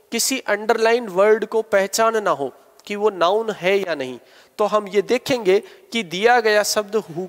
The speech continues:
का रिप्लाई दे रहा है या whom का रिप्लाई दे रहा है या what का रिप्लाई दे रहा है। यदि इन तीनों में से किसी एक भी वर्ड का वो रिप्लाई देता है तो फिर वो नाउन है, otherwise वो नाउन नहीं है। इसका मतलब अपनी जो ये प्रैक्टिकल लेवल की डेफिनेशन है,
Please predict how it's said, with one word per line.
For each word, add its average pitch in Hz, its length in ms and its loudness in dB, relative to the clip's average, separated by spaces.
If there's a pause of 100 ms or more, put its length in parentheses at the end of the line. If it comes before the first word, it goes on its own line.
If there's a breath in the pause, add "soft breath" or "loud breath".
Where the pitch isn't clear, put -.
का 214 100 4
रिप्लाई 208 440 0
दे 208 160 4
रहा 220 140 6
है 220 200 0 (320 loud breath)
या 185 160 2
whom 214 340 -4
का 226 100 4
रिप्लाई 208 400 2
दे 196 160 2
रहा 196 120 4
है 202 180 0 (200)
या 202 100 -2
what 185 280 -2
का 185 120 0
रिप्लाई 147 380 -2
दे 117 140 -6
रहा 113 120 -4
है। - 120 -20 (520 soft breath)
यदि 214 200 0
इन 269 100 -4 (100)
तीनों 247 280 0
में 233 100 -6
से 254 160 -6
किसी - 320 -10 (100)
एक 233 280 2
भी 202 220 -8
वर्ड 202 380 0
का 202 180 2
वो 190 140 -2
रिप्लाई 175 380 -2
देता 160 360 0
है 220 200 -6 (300 loud breath)
तो 226 80 0
फिर 214 200 -6
वो 202 140 0
नाउन 170 380 -2 (160)
है, 139 240 -4 (460 soft breath)
otherwise 208 500 2
वो 170 120 -6
नाउन 160 320 -2 (220)
नहीं 139 320 -4
है। - 120 -20 (400 loud breath)
इसका 269 260 2
मतलब 262 280 0
अपनी 226 280 -2
जो 254 120 -6
ये 262 100 -4
प्रैक्टिकल 262 680 -2
लेवल 226 320 2
की 240 160 -4
डेफिनेशन 208 680 -4
है, 151 180 -2